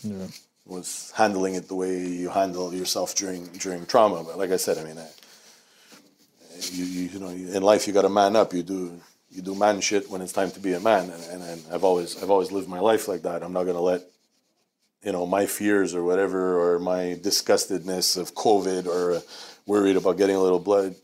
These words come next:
Speaker 2: stop me from helping somebody. Never, never, never, never. It'll never happen. I'd just as soon not be alive if I have to live my life that way. Um,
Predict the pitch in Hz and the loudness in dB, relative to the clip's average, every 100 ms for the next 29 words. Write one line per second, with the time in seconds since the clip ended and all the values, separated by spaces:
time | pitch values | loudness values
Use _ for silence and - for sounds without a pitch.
0 | - - 101 101 95 85 92 104 104 90 | -8 2 6 6 2 -6 0 2 2 -2
1 | 85 90 78 80 82 101 85 78 - 98 | -6 -6 -6 -6 0 0 0 -4 -4 -2
2 | 87 87 85 85 95 80 80 80 87 82 | -2 -4 -8 -4 -2 -2 -6 -6 -4 -2
3 | 85 95 82 76 _ _ - 87 85 90 | 2 0 -2 -18 _ _ -16 -14 -10 -10
4 | 92 - 90 82 82 82 90 85 85 92 | -8 -10 -10 -14 -14 -6 -4 -4 -2 2
5 | 95 82 - 92 - 90 85 87 98 95 | 2 2 -6 -8 -8 -10 -8 -2 0 -2
6 | 98 87 85 - _ _ _ _ _ _ | -4 -10 -10 -12 _ _ _ _ _ _
7 | _ _ 90 90 87 85 82 | _ _ -8 -6 -6 -10 -14